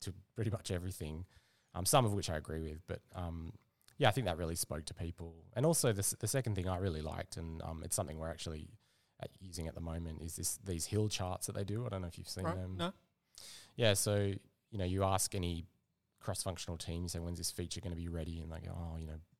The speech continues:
Speaker 1: three weeks or two weeks or whatever," which is all wrong usually. Um, so they've said, "Well, we're not gonna do that." So they draw these hill charts. And if you imagine,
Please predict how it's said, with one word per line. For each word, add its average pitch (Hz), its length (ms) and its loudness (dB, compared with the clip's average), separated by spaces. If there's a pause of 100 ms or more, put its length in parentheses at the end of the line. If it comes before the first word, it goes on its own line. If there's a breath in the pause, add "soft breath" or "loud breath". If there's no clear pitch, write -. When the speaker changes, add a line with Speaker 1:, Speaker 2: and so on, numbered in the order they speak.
Speaker 1:
three 76 180 -8
weeks 80 360 -8
or - 20 -14
two - 200 -8
weeks 85 260 -8
or - 40 -16
whatever," 50 280 -8 (480 soft breath)
which - 140 -4
is 90 120 2
all 80 240 0
wrong 85 460 -2
usually. 90 460 -4 (120)
Um, 90 480 -2 (640 loud breath)
so - 120 2
they've 131 120 8
said, 131 120 6
"Well, 127 80 6
we're 135 100 6
not 143 120 6
gonna 101 140 2
do 101 280 4
that." 90 280 4
So - 60 -4
they 98 100 4
draw 104 200 2
these 87 200 0
hill 95 240 0
charts. 82 520 -4
And 95 60 -2
if 87 100 -8
you 95 60 -2
imagine, 87 540 -2